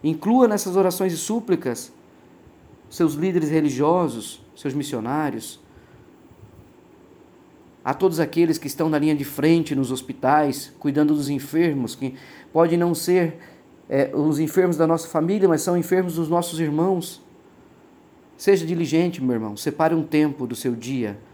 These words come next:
pela manhã, pela tarde ou à noite, e dedique alguns minutos do seu dia pra falar com Deus. Passe um tempo de qualidade,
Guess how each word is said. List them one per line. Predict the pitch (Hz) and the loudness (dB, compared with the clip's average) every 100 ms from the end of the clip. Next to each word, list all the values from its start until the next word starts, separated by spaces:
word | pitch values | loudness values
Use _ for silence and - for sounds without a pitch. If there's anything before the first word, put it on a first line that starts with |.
| - _ _ - - | -20 _ _ -10 -2
pela | 139 | 2
manhã, | 123 110 117 139 | 2 0 0 -2
pela | 135 117 104 | -2 -4 -4
tarde | - 131 135 113 | 2 2 2 0
ou | 117 | -4
à | 107 | -2
noite, | 123 139 - - 101 - - _ | 0 0 -2 -8 -14 -18 -20 _
e | 131 | 0
dedique | 147 139 208 - 151 | 2 2 -2 -4 -4
alguns | - 151 151 247 294 | 0 0 2 2 2
minutos | 214 180 180 175 | 2 2 0 0
do | 151 | -4
seu | 147 139 | -2 -4
dia | 123 139 | 0 -2
pra | 139 | -2
falar | 127 120 113 | -2 -4 -4
com | 107 | -6
Deus. | 101 95 95 - - - - - - | -6 -8 -10 -18 -20 -20 -20 -20 -6
Passe | 156 165 160 | -2 -2 -2
um | 143 | -4
tempo | 143 139 135 | -2 -2 -4
de | 123 | -4
qualidade, | 135 127 123 131 131 117 - | -2 0 0 2 0 -2 -10